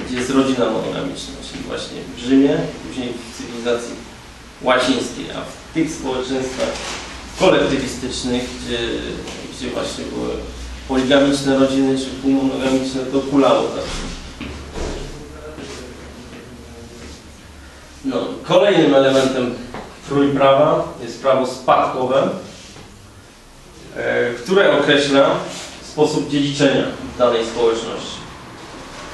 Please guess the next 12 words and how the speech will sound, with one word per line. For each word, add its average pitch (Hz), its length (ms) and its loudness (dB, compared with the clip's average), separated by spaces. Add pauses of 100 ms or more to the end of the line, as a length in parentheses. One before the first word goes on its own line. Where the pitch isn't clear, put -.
(800)
E, 160 440 4
czyli 175 360 2
czy 156 380 6 (320)
po 151 120 6
śmierci 147 540 4 (2500)
członka 127 300 4
społeczeństwa 127 720 2 (380)
jego 131 200 4
majątek 131 480 4
dziedziczą 127 360 0
jego 123 240 0
dzieci, 135 340 4